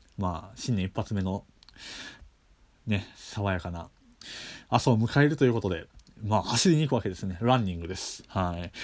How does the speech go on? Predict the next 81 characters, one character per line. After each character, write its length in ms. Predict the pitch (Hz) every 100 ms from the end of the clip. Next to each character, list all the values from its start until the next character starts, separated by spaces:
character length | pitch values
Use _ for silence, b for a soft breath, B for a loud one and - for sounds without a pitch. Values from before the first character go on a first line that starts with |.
| B -
今 100 | 170
年 160 | 196
は 80 | 185
ね、 80 | 123
ま 100 | 123
た 80 | 104
あ 40 |
の、 60 | 98
三 360 | - 151 160
月 280 | 156 131 -
に、 220 | 87 92 -
三 220 | - 147
月 160 | 147 143
頭 220 | 127 95
に 60 |
今 160 | 92 101
度 60 | 90
フ 120 | 147
ル 100 | 170
マ 80 | 190
ラ 100 | 160
ソ 120 | 98
ン 60 |
控 240 | 90 - -
え 40 |
て 120 | 95 95
る 80 |
ん 140 | 90 87
で、 280 | 90 87 - B 147 135
ま 80 | 123
あ、 40 | 110
今 280 | 139 143
回 340 | 127 - 92 87
ね、 300 | 87 85 85
が 120 | 107
っ 60 | 110 -
ち 180 | -
り 80 | 139
タ 160 | - 156
イ 40 |
ム 120 | 104
狙 180 | 92 123
い 40 | 127
に 80 | 127
行 80 |
き 40 | -
た 120 | 113
い 80 | 90
ん 40 |
で、 80 | 82 80 - B B B B
い 40 | 107
や、 40 |
ほ 100 | 101
ん 40 | 131
と 80 |
今 120 | 127 139
年 600 | 139 - 127 123 120 117
は、 220 | 98 - - _ _
よ 160 | 127 147
り 120 | 170
一 60 | -
層、 440 | - 139 120 117 _ _ _ _ _
ま 120 | 113
あ、 20 |
マ 140 | 90 98
ラ 100 | 101
ソ 160 | -
ン、 180 | 98 95 - 107
ま 80 |
あ、 40 | 95
ラ 120 | 98
ン 80 | 110
ニ 100 | 107
ン 40 |
グ 40 | 107
に 80 |
力 240 | 104 - 104
入 100 | 90
れ 60 |
て 120 | 90 95
ね、 140 | 92